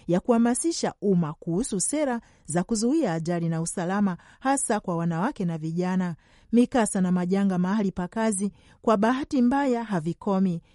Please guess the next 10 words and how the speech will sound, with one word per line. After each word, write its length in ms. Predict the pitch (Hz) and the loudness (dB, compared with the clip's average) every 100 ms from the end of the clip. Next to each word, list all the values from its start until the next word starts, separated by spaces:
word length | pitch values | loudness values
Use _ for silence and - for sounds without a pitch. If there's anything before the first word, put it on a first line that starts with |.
| _ | _
licha 300 | 175 226 262 | 0 0 2
ya 80 | 214 | -2
teknolojia 720 | - 170 175 170 170 190 202 | -2 -2 0 0 0 2 2
zilizopo 640 | 175 170 170 220 277 - 208 - - | 0 -2 0 0 0 -2 -8 -10 -8
za 180 | 170 196 | -2 0
kukuza 420 | 247 247 269 262 | 0 -2 -2 0
maeneo 600 | 262 262 269 330 339 262 | 0 0 0 0 0 0
salama 540 | 262 202 160 196 247 170 | -2 -4 -2 -2 0 0
na 120 | 160 | -2
nyakati. 800 | 165 165 - 185 - 202 165 | -2 -4 -8 -8 -6 -6 -6